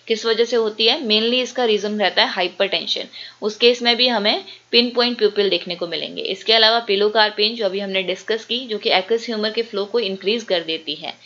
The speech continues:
ये हम glaucoma में यूज कर रहे थे, इस case में भी आपको पिन पॉइंट pupil देखने को मिल जाएंगे। Next is most common type of stone in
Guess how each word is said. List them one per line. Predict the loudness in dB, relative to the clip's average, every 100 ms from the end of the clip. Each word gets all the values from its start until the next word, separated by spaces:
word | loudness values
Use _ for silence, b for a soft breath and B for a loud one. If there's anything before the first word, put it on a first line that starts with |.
| B B B 2
ये | 4
हम | 4 0 -8 _ -4
glaucoma | -2 4 4 4 2
में | 4
यूज | 2 2
कर | 2 2
रहे | 4 2
थे, | 0 0 2
इस | 2 4
case | 4 4
में | 2 4
भी | 4
आपको | 4 2 0
पिन | 2 0 0
पॉइंट | 0 0 0
pupil | -4 -2 -2
देखने | -2 -4 -4
को | -4
मिल | -2 0 -2
जाएंगे। | -6 -10 -12 -18 -20 _ _ _ _ _
Next | 0 0 0
is | -2 -2 -2
most | 0 0 4
common | 4 4 2
type | 2 2
of | -2 -4
stone | -4 -2 0
in | -2